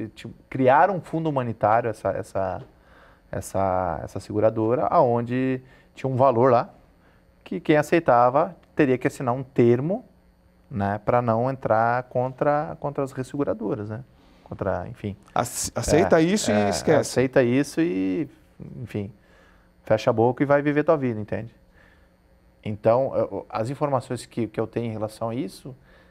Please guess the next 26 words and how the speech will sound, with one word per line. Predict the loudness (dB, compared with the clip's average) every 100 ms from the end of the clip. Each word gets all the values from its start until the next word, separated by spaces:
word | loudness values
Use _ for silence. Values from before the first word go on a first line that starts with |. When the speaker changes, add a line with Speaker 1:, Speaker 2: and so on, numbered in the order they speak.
| _ _ _ _
Speaker 1:
é | -8 -8
que | -6 -4 -2 -2 0
algumas | 2 2 0 -2 -2 -4 -2 -2 -2 -8 -12
famílias | -4 -4 -2 -2 -2 -4
aceitaram, | -6 -8 -4 -2 -2
quando | -4 -8
for, | -6 -6 -6
quando | -10 -12 -10
eu |
tô | -6 -6
dizendo | -4 -6 -4
isso, | -6 -6 -12 -14 _ -18 -6
é |
algumas | -4 -2 -2
famílias | -2 -2 -2 -4
do | -6
roupeiro, | -6 -4 -4 -4 -6
do | -8
massagista, | -6 -6 -6 -8 -10 -16 -20 -18 -12 -10 -4
que | -2
Speaker 2:
Hum. | 0
Speaker 1:
talvez | 0 0 0
o | -4
seu | -4
marido | -2 -2 -2
não, | -4 -4 -6 -8